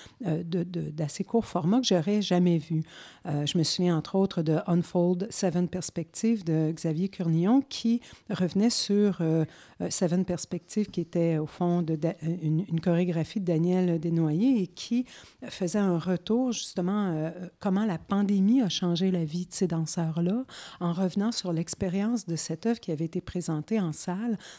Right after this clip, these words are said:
dans le cadre du F T A juste avant la pandémie. Donc ça, ça m'a permis de voir des choses que j'aurais pas vues autrement et, euh,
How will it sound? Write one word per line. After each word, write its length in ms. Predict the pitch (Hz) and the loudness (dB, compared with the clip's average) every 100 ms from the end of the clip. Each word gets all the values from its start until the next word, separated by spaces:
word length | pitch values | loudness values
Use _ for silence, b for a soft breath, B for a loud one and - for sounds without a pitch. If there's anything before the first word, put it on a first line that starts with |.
| B | B
dans 100 | 165 | -2
le 80 | 165 | -2
cadre 240 | 185 190 | -2 -4
du 180 | 175 170 | 0 -2
F 160 | 147 - | -2 -6
T 220 | 170 156 | -4 -2
A 220 | 180 220 | -2 -2
juste 400 | - 254 254 - | -2 -2 -4 -4
avant 340 | 185 165 180 | -4 -4 -2
la 140 | 175 160 | -2 -4
pandémie. 560 | 156 160 160 160 160 B B B - | -6 -4 -2 -2 -2 B B B -2
Donc 160 | 170 | -2
ça, 160 | - 311 | 0 -2
ça 160 | - | -2
m'a 160 | 190 156 | -2 -2
permis 340 | 175 160 190 | -2 -2 0
de 80 | 226 | -2
voir 220 | 185 175 | -2 -4
des 120 | 165 160 | -4 -6
choses 440 | - 202 233 - - - | -2 -2 -2 -4 -12 -2
que 140 | 185 | 0
j'aurais 420 | 165 165 160 185 190 - | 2 0 0 -2 -2 -2
pas 160 | 220 208 | 0 2
vues 340 | 175 151 175 | 0 -2 -2
autrement 720 | 170 170 - 160 156 160 208 226 B B - | -2 -6 -8 -4 -2 0 -2 -4 B B -4
et, 480 | 196 202 220 208 202 | 0 2 2 0 -2
euh, 260 | 170 160 | -4 -2